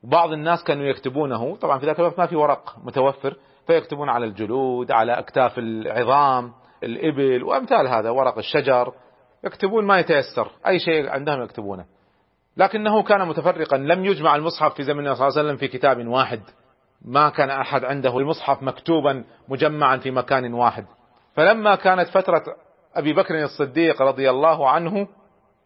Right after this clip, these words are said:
عزم على جمع المصحف في كتاب واحد. طبعًا كانت مهمة عظيمة وقصة طويلة، كلف بها زيد بن ثابت رضي الله عنه، واشترط عليه حتى يتأكدوا أن ما في أي خلل في هذا، أن ما يكتب آية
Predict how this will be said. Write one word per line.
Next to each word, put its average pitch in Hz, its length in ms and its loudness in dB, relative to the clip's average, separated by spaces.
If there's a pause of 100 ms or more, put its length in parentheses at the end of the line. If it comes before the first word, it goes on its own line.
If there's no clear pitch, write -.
(120)
عزم 185 340 4
على 160 380 4
جمع 156 320 -2
المصحف 139 420 -2 (560)
في 131 240 -4
كتاب 123 500 0
واحد. 98 320 -4 (140)
طبعًا 170 200 2
كانت 135 280 -2
مهمة 131 320 -4
عظيمة 143 300 -4
وقصة - 360 -4
طويلة، 147 400 0 (260)
كلف 160 320 2
بها 139 320 2
زيد 131 300 -2 (160)
بن 120 160 -10
ثابت 117 360 2
رضي 110 260 -2
الله 120 300 2
عنه، 156 180 0 (280)
واشترط 175 460 0
عليه 147 420 0
حتى 131 340 -4
يتأكدوا 143 540 -6
أن 135 100 -8
ما 175 140 -8
في - 180 -6
أي 170 100 -4
خلل 147 280 0
في 135 140 -6
هذا، 131 260 2 (260)
أن 151 120 -2
ما 202 240 2
يكتب 190 440 -4
آية 175 560 4